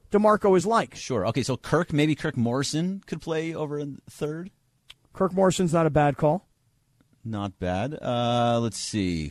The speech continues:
Speaker 2: Who else? Doctor Clapper? I think Doctor Clapper could
Speaker 1: How
Speaker 2: play
Speaker 1: are ya?
Speaker 2: <laughs> How are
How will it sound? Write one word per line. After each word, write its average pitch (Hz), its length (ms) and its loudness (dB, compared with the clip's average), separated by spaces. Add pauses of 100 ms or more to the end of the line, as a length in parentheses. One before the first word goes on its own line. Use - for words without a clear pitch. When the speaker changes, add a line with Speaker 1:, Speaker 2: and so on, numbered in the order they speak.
Speaker 2:
Who 120 200 -4
else? 104 140 -2
Doctor 120 340 -2
Clapper? 127 520 -2 (240)
I 117 40 -10
think 117 160 -6
Doctor 98 220 -6
Clapper 101 420 -8
could 214 60 2
Speaker 1:
How 240 100 2
Speaker 2:
play 285 120 4
Speaker 1:
are 277 100 4
ya? 139 180 0 (140)
Speaker 2:
<laughs> - 180 -18
How 165 180 0 (120)
are 175 80 0